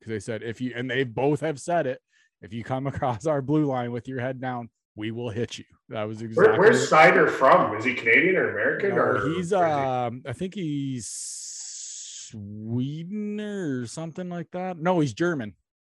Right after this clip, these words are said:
Speaker 1: I'm pl-, pretty
Speaker 2: Okay.
Speaker 1: sure he's German.
Speaker 2: Tough kid.
Speaker 1: He's
Speaker 2: Tough
Speaker 1: fucking
Speaker 2: kid.
Speaker 1: big boy. He, when he just didn't even think about it and grabbed Sid by his fucking visor,
Speaker 2: Yeah.
Speaker 1: I was like, "Oh boy,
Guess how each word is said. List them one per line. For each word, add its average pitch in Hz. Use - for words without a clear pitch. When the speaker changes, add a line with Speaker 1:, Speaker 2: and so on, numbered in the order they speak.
Speaker 1:
I'm 110
pl-, 156
pretty 170
Speaker 2:
Okay. -
Speaker 1:
sure 170
he's 131
German. 110
Speaker 2:
Tough -
kid. 113
Speaker 1:
He's 110
Speaker 2:
Tough 147
Speaker 1:
fucking 135
Speaker 2:
kid. 104
Speaker 1:
big 131
boy. 127
He, 139
when 143
he 175
just 160
didn't 151
even 151
think 143
about 156
it 147
and 123
grabbed 131
Sid 143
by 135
his 123
fucking 127
visor, 139
Speaker 2:
Yeah. 110
Speaker 1:
I 120
was 120
like, 120
"Oh 156
boy, 131